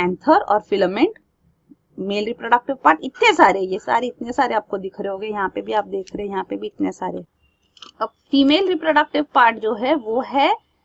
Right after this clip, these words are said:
gynoecium। तो gynoecium is the fourth wall, और since this is a bisexual flower, यहाँ पे थर्ड wall और fourth wall दोनों है, Male reproductive part भी है, सारे ये जो stamens है, और अंदर जो है वो carpal है। तो ये जो अंदर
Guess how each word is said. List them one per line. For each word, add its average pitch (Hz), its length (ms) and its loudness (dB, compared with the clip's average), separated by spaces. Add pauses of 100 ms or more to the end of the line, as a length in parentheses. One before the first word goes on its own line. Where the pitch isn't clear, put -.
(560)
gynoecium। 240 580 4 (360)
तो 190 60 -10
gynoecium 240 640 2
is 262 60 -2
the 262 120 2
fourth 254 400 2
wall, 233 260 4
और 233 100 4
since 269 320 4 (160)
this 214 180 -4
is 247 100 -4
a 247 80 0
bisexual 233 640 0
flower, 220 400 2
यहाँ 226 300 0
पे 214 100 -4
थर्ड 226 440 0
wall 247 200 2
और 254 200 0
fourth 220 260 -6
wall 226 180 -2
दोनों 196 380 -2
है, 262 80 -2
Male 208 260 -2
reproductive 226 600 -2
part 220 220 2
भी 220 140 -10
है, 262 200 0 (280)
सारे 208 280 6
ये 220 220 0
जो 220 120 -2
stamens 233 560 -2
है, 302 120 -2 (360)
और 233 120 6
अंदर 247 420 6
जो 320 100 4
है 285 140 4
वो 311 100 4
carpal 190 480 4
है। - 100 -6
तो - 160 -8
ये 220 340 2
जो 294 120 2
अंदर 240 460 2